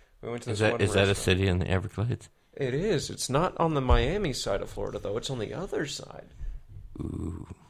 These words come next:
Speaker 1: Yeah, so, uh, we went to this one restaurant. It was right on the water, so everything was super fresh. It was this little local joint, and Eric got this, uh, mahi mahi, which I've never had that before.
Speaker 2: Oh, dude, that's so fucking good.
Speaker 1: Which
Speaker 2: It kinda, it's kinda like swor-, swordfish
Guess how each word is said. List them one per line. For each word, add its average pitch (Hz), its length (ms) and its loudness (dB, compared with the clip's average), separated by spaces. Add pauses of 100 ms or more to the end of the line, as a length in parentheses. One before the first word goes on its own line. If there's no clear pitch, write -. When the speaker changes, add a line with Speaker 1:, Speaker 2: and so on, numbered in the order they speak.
(280)
Speaker 1:
Yeah, 117 200 -6
so, 117 400 -4
uh, 110 120 0
we 113 100 -4
went 135 200 -4
to 139 80 -12
this 113 180 -8
one 120 220 -2
restaurant. 110 520 -2
It 104 60 -4
was 104 180 -8
right 143 220 2
on 175 120 0
the 139 60 -2
water, 110 400 -2
so 110 220 -4
everything 131 380 -2
was 107 140 -8
super 160 500 -6
fresh. 107 580 -10
It 113 60 -8
was 113 120 -10
this 117 140 -14
little 143 220 -2
local 113 280 -2
joint, 110 380 -6 (560)
and 117 500 -4
Eric 120 380 -6
got 113 280 -2
this, 110 260 -8
uh, 107 260 -2
mahi 113 320 -2
mahi, 110 600 -4 (540)
which 120 140 -6
I've 147 160 4
never 123 200 -2
had - 440 -10
that - 200 -10
before. - 180 -20 (120)
Speaker 2:
Oh, 104 180 4
dude, 92 320 -2
that's 73 180 -10
so 82 360 -4
fucking 82 360 -10
good. 73 300 -8
Speaker 1:
Which 120 340 -8 (100)
Speaker 2:
It 143 180 8
kinda, 214 220 8
it's 139 140 0
kinda - 320 -2
like 160 160 -2
swor-, - 340 -6
swordfish - 640 -8